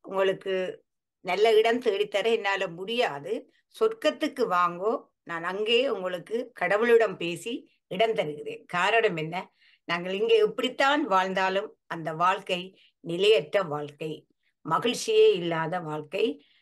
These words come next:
சந்தோஷமே இல்லாத வாழ்க்கை என்றுதான் அது கூறப்பட்டிருக்கிறது. ஆகவே நாங்கள் அந்த சொர்க்கத்தை நாடி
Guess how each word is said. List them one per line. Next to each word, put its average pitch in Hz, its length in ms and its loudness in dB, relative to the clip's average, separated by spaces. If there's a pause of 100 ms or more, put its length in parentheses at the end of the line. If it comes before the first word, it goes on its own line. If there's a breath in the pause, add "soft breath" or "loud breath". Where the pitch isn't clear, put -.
சந்தோஷமே 214 920 2
இல்லாத 175 720 -2
வாழ்க்கை 156 720 -8 (520)
என்றுதான் 170 500 -2
அது 208 440 2 (140)
கூறப்பட்டிருக்கிறது. 143 920 -8 (520)
ஆகவே 165 760 -2 (220)
நாங்கள் 226 680 0 (460)
அந்த 165 260 -8 (100)
சொர்க்கத்தை 233 560 2
நாடி 190 600 -2